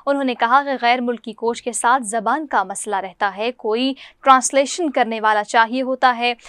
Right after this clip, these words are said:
अपनी ज़बान में कोच को बात समझाना आसान होता है। फास्ट बॉलर ने कहा कि हर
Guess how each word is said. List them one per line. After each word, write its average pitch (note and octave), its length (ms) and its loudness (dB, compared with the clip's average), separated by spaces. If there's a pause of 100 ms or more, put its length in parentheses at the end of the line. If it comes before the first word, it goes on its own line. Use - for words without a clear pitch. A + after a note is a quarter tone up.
(160)
अपनी C4 240 -2
ज़बान A#3 380 2
में A#3 260 -4
कोच B3+ 240 -2
को B3 160 -2
बात A3+ 300 0
समझाना A#3+ 680 -4
आसान A3+ 640 0
होता G3 320 -6
है। F#3+ 200 -8 (320)
फास्ट D#4 380 6
बॉलर C4 240 4
ने A3+ 120 -6
कहा A#3+ 240 0
कि D4 160 -8
हर C#4 200 -4